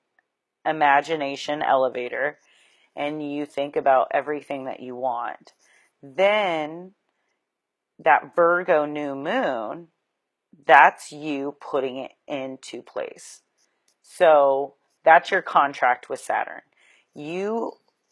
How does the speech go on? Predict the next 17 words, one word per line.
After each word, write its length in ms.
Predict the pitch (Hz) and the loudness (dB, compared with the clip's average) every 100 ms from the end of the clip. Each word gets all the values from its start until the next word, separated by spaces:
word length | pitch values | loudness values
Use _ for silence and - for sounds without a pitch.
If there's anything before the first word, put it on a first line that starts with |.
| - | -20
you 340 | - 156 156 | -16 -12 -8
know 200 | 156 175 | 0 4
what 180 | 214 208 | 4 2
you 100 | 254 | -2
want. 440 | 190 143 135 202 - _ _ _ _ _ - | 2 2 2 -2 -12 _ _ _ _ _ -4
Now 300 | 160 156 151 | 4 6 6
for 140 | - | 2
the 120 | 139 | -4
next 320 | 135 135 160 - | 0 0 0 -4
six 340 | 202 202 - | -8 -8 -4
months, 560 | 147 131 - _ - _ _ _ _ _ _ _ _ _ _ - | -2 -2 -4 _ -20 _ _ _ _ _ _ _ _ _ _ -16
make 680 | 156 160 156 151 165 - _ _ _ _ _ _ _ _ _ _ _ _ _ _ | -12 -8 -2 -2 -2 -8 _ _ _ _ _ _ _ _ _ _ _ _ _ _
steps 800 | - - 254 175 - - - - - | -16 6 10 10 8 -4 -18 -16 -4
towards 420 | - 156 127 - | 2 2 2 -4
it. 160 | 104 - _ _ _ _ _ _ _ _ | -12 -14 _ _ _ _ _ _ _ _
Okay, 300 | 147 - 139 | -4 2 2
so, 340 | 160 175 165 | 2 4 4